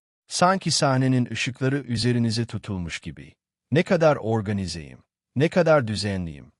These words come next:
sağlığıma, işime, sorumluluklarıma nasıl yaklaşıyorum?" soruları sizi düşündürüyor. Ancak bu sorgulama kaygı değil, tam tersine yeniden yapılanma ve güç kazanma enerjisi taşıyor.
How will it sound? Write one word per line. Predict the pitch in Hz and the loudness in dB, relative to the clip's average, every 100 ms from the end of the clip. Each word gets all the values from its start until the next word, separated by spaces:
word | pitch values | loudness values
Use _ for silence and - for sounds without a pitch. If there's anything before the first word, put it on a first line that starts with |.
| _ | _
sağlığıma, | - - 101 95 90 82 82 120 - _ _ | -10 0 2 2 0 -6 -8 -8 -10 _ _
işime, | - - 104 101 139 - _ _ | -6 -4 -2 -2 -2 -6 _ _
sorumluluklarıma | - - 135 139 135 127 139 135 135 113 107 | -8 -2 2 2 2 0 0 0 2 2 2
nasıl | 156 - 165 | 0 0 0
yaklaşıyorum?" | 107 95 - 87 - 87 76 69 - _ | 0 -2 -4 -10 -8 -8 -12 -14 -20 _
soruları | - - 127 127 120 127 | -10 -2 0 2 0 0
sizi | - 110 101 | -2 -4 -4
düşündürüyor. | 85 - 87 73 73 65 - - _ _ _ - | -6 -8 -8 -10 -12 -16 -20 -20 _ _ _ -2
Ancak | 139 185 139 135 - | 2 4 2 0 -2
bu | 135 190 | -6 -4
sorgulama | - 160 139 143 147 127 | 0 0 0 0 0 -2
kaygı | 120 101 92 90 | -2 -2 -2 -8
değil, | 85 76 67 _ _ _ _ | -10 -14 -16 _ _ _ _
tam | 151 185 | 0 0
tersine | 180 147 135 - 120 | 2 0 0 0 -2
yeniden | 92 104 156 156 151 120 | -2 -2 0 0 0 0
yapılanma | 104 110 104 98 98 113 117 | -2 -4 -2 -2 -2 -2 -2
ve | 101 | -4
güç | 87 - - - | -6 -4 -4 -2
kazanma | 127 110 110 107 107 | -2 0 0 0 -4
enerjisi | 95 95 95 92 82 - | -6 -6 -6 -6 -8 -12
taşıyor. | - 78 - 62 - | -12 -10 -10 -12 -20